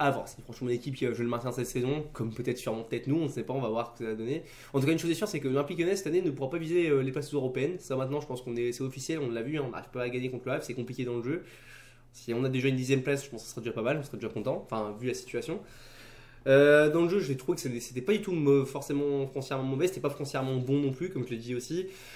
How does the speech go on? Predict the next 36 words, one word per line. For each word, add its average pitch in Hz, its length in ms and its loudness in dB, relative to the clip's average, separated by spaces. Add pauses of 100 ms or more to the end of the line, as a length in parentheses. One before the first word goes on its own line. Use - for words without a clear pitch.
(280)
D'une 143 160 0
part 165 200 4
parce 139 200 0
que, 151 100 4
bon, 151 220 2
bah, 127 200 4
voilà, 143 260 4
on 131 60 0
a 131 80 2
eu 143 140 0
quand 151 80 2
même 147 140 2
certaines 139 300 0
occasions, 156 360 2
on 151 60 2
a 127 40 2
réussi 120 180 -2
à 123 40 -2
se - 60 -8
créer 135 120 0
des 123 140 0
occasions, 143 680 0
euh, 113 200 0
bon, 117 180 -2
des 110 140 -4
occasions 120 280 -4
malheureusement 113 280 -4
qui 127 140 -8
ne - 40 -14
finissent 110 200 -10
jamais, 120 240 -2
et 127 40 -4
ça 123 100 -6
c'est 117 180 -10
pareil, 113 260 -6
putain. - 260 -6